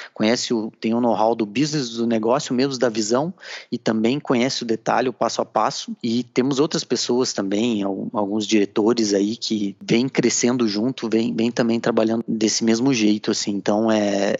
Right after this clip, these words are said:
essa oportunidade, assim, é bem bacana da empresa, do grupo, vem dando pro, pro time interno, assim, de se desenvolver. Então, é uma super experiência e ajuda, né? Complementa os demais.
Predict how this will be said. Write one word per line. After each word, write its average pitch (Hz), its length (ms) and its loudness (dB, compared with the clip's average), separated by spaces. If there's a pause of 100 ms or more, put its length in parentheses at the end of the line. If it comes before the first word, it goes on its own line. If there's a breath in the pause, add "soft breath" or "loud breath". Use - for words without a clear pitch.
essa 113 240 0
oportunidade, 110 760 0
assim, 113 240 -2
é 107 40 2
bem 113 160 2
bacana 123 480 -2 (300 loud breath)
da 113 100 0
empresa, 107 440 0
do 110 100 -2
grupo, 117 380 -2
vem 110 180 0
dando 110 340 -2 (220)
pro, 104 220 -4
pro - 200 -8
time 110 280 -2
interno, 110 460 0
assim, 117 220 -2
de 110 120 -2
se 113 160 -4
desenvolver. 107 760 0 (500 loud breath)
Então, 107 220 -2
é 107 340 0
uma 107 320 -6
super 117 280 -2
experiência 113 580 2
e 110 240 2
ajuda, 139 400 2
né? 113 160 -4 (240 loud breath)
Complementa 127 680 0 (200 loud breath)
os 123 120 -4
demais. 101 580 -2